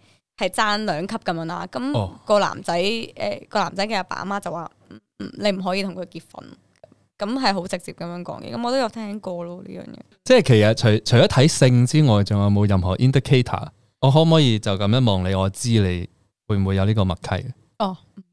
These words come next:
Speaker 1: 唔會。
Speaker 2: 哦，即係我唔講，其實你唔知嘅喎。
Speaker 1: 係啊，但係你一講個姓，同埋香港嘅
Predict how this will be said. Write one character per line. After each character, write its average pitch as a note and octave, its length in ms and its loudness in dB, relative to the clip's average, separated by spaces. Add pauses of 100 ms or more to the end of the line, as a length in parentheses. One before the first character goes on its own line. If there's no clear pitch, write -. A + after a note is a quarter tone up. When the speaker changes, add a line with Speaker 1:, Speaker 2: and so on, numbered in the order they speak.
(600)
Speaker 1:
唔 F3+ 120 -4
會。 B3+ 180 6 (240)
Speaker 2:
哦， C3+ 100 6
即 F#3 80 4
係 E3 60 6
我 C3+ 80 6
唔 G2+ 160 2
講， G#2+ 240 4
其 C#3+ 80 6
實 G2 80 4
你 G2 80 2
唔 F#2+ 100 2
知 A#2+ 140 0
嘅 G#2 260 4
喎。 - 20 -8
Speaker 1:
係 G#3 220 0
啊， F3+ 260 -2
但 G3+ 160 -4
係 G#3+ 180 -2
你 G#3+ 260 -4
一 A#3+ 60 -2
講 E3+ 300 -2
個 A3 140 0
姓， F3+ 340 -6
同 A3 140 -10
埋 E3+ 320 -6 (720)
香 C#4 280 -2
港 G3+ 180 0
嘅 F#3 180 -4